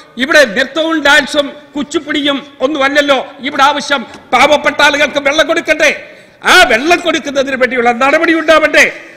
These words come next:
ആ ഒരു നടപടിയും, സാർ, ഇവിടെ കാര്യമായിട്ട് ഉണ്ടായിട്ടില്ല. അതുകൊണ്ട് ഇങ്ങനെയുള്ള കാര്യങ്ങൾ പറയാൻ കഴിയാത്തത് കൊണ്ട്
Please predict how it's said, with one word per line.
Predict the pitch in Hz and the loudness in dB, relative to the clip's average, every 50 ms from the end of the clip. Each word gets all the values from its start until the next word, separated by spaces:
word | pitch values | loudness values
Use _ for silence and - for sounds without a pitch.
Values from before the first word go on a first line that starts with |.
| - - | -16 -8
ആ | - 180 214 233 240 | -4 -2 0 0 0
ഒരു | 254 254 240 247 277 | 2 2 2 2 2
നടപടിയും, | 269 262 269 262 254 277 269 269 277 269 277 269 240 - - - - - - - - | 0 -2 0 0 0 2 2 2 2 2 2 2 0 0 -8 -16 -20 -20 -20 -8 -2
സാർ, | 269 294 285 269 | 2 2 4 4
ഇവിടെ | 269 285 285 277 254 202 - - - - - 240 | 2 2 4 4 4 2 0 -4 -12 -8 -2 2
കാര്യമായിട്ട് | 240 269 277 277 269 262 262 247 247 - - 254 226 202 - - - | 2 4 4 4 2 2 2 2 2 0 0 0 0 0 -2 -6 -6
ഉണ്ടായിട്ടില്ല. | 220 233 240 240 240 226 196 - 214 196 185 196 175 151 - - - - - - - 170 | -4 0 2 4 4 4 2 0 -2 -4 -2 -2 -2 -2 -4 -14 -20 -20 -20 -14 -6 -2
അതുകൊണ്ട് | 190 262 262 339 285 262 226 196 185 196 196 208 - - - - - 208 | 0 0 0 2 0 0 0 0 0 -2 -2 -2 -4 -8 -18 -18 -12 -6
ഇങ്ങനെയുള്ള | 214 240 294 349 370 381 370 359 330 294 269 269 - | -2 0 0 2 4 4 4 2 2 0 2 0 0
കാര്യങ്ങൾ | - - 208 208 220 220 202 190 202 180 - - | 0 2 0 0 0 0 -2 -2 -4 -4 -4 -4
പറയാൻ | 214 247 240 254 247 240 | -2 0 2 2 2 0
കഴിയാത്തത് | 240 254 247 254 254 247 247 247 254 247 220 233 | 0 -2 -2 0 0 0 0 0 -2 0 0 2
കൊണ്ട് | 240 247 226 247 247 247 | 0 2 2 2 0 0